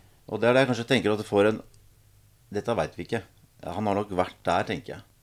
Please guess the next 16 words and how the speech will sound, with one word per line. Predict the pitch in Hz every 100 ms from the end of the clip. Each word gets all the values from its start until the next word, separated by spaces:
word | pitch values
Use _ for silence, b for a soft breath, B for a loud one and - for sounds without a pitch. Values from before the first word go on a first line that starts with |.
| _ _
Dette | 95 - 92
gjør | 80
du | 78
ikke | -
igjen. | 78 78 76 _ 92 82 b b _ _
Og | 98
så | - 107
har | 92 92
du | 107 110 -
ikke | - 104
klart, | - 104 127 - - - - - -
og | - 120 107
det, | 101 - - 92 87 - 107
og | 107
få-, | - 101 - -
ikke, | - _ -